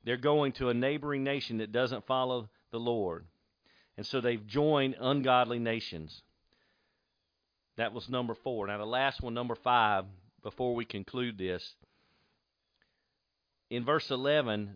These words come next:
they have now constructed false altars.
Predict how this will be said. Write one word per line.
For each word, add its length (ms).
they 140
have 160
now 300
constructed 920
false 640
altars. 720